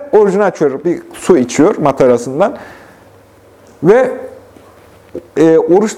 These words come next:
tutmamalarını, oruçlarını açmalarını, iftar etmelerini işaret ediyor, e, teşvik ediyor. Bazıları yine de ısrar ediyor, tutuyorlar.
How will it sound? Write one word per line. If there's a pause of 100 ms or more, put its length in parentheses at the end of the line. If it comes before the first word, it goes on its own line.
tutmamalarını,
oruçlarını
açmalarını,
iftar
etmelerini
işaret
ediyor, (240)
e,
teşvik
ediyor. (400)
Bazıları (140)
yine
de
ısrar
ediyor,
tutuyorlar.